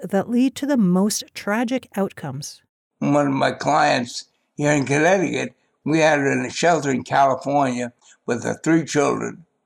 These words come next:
Speaker 2: and the judge ordered her back to Connecticut. They'd been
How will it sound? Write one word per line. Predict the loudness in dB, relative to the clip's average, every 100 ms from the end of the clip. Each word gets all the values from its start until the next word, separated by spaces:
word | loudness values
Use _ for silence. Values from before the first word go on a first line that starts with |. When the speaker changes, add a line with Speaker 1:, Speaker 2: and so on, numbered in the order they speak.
| _ _
Speaker 2:
and | -2 2
the | 2
judge | 0 2 2 2 0
ordered | 0 2 2 0
her | 0 -2
back | 0 0 -2 -8
to | -10
Connecticut. | -6 -4 -2 -2 -6 -10 -14 _ _ _ _
They'd | -2 0
been | 2 0 -4